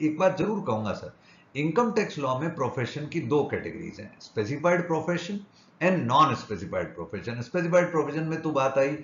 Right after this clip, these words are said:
जब मैंने बोला कि साहब चार्टर्ड अकाउंटेंट, एडवोकेट्स, कंपनी सेक्रेटरीज, ऑथराइज्ड रिप्रेजेंटेटिव, फिल्म एक्टर्स, एक्ट्रेसेस,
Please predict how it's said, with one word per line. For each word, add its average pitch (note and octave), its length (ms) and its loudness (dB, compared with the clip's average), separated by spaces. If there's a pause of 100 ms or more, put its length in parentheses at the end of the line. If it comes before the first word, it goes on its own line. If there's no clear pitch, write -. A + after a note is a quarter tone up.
(300)
जब C3+ 220 4
मैंने C#3+ 180 0
बोला C3+ 260 4
कि C#3 140 2
साहब B2+ 280 -2
चार्टर्ड A#2+ 320 2
अकाउंटेंट, A2+ 720 -2
एडवोकेट्स, G#2+ 680 -2
कंपनी G#2 400 -6
सेक्रेटरीज, G2+ 880 -4
ऑथराइज्ड A2+ 400 2
रिप्रेजेंटेटिव, G2 760 -4 (360)
फिल्म E3 240 2
एक्टर्स, B2 560 -2
एक्ट्रेसेस, A2+ 680 -2